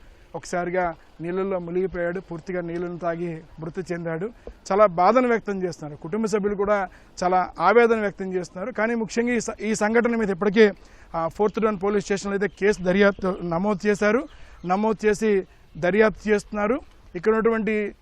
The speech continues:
సీసీ కెమెరా ఫుటేజ్ని కూడా పరిశీలనలో తీసుకుని కేసుని పూర్తిగా క్షుణ్ణంగా పరిశీలిస్తున్నారు. మనం చూడొచ్చు, ఇదే ఇక్కడే, ఆ, ఈ, ఈ వాటర్, ఈ వాటర్ స్పోర్ట్స్ దగ్గరే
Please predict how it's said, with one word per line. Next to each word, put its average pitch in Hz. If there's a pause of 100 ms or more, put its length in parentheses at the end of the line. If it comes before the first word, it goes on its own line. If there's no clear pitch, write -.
(120)
సీసీ 202
కెమెరా 214
ఫుటేజ్ని 202
కూడా 202 (120)
పరిశీలనలో 202
తీసుకుని 196 (380)
కేసుని 202
పూర్తిగా 196
క్షుణ్ణంగా 185 (100)
పరిశీలిస్తున్నారు. 185 (400)
మనం 180
చూడొచ్చు, 202
ఇదే 214
ఇక్కడే, 214 (420)
ఆ, 160 (160)
ఈ, 196
ఈ 214
వాటర్, 208
ఈ 196
వాటర్ 190
స్పోర్ట్స్ 196
దగ్గరే 196